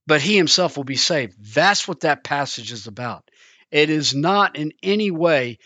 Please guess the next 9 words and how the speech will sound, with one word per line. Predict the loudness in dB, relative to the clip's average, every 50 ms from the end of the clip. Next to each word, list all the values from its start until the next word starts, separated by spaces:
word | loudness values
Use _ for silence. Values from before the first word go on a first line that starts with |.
| _ _ _ -10
about | -10 -2 2 2 4 4 2 -2 -6
a | -8 -4
second, | 0 0 2 2 4 2 2 0 -2 -6 -6 -6 -6 _ _ _ _ _ _ _ _ _ _ _ _ _ _ _ _ _ -6
second | -2 -2 0 0 0 0 2 0 0 0 -2 -2 0
chance, | 2 2 4 4 2 0 0 -2 -2 -4 -6 -4
necessary | -2 0 0 0 0 0 -4 -2 -2 0 0 0 0 -2
purging | -4 -2 0 2 2 2 2 0 0 0 0
of | -2 -4
sins | -6 -4 0 0 0 0 0 -2 -4 -8 -10